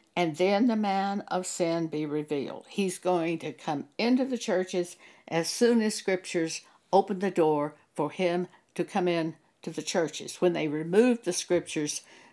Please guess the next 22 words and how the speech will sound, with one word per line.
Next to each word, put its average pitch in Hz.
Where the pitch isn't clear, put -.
that 226
removed 185
the 147
restraint 185
against 170
Antichrist, 208
and 151
he 165
came 165
into 170
the 156
churches. -
It 180
says, 196
"Who 208
opposeth 254
and 180
exalteth 185
himself 170
above 147
all 185
things 156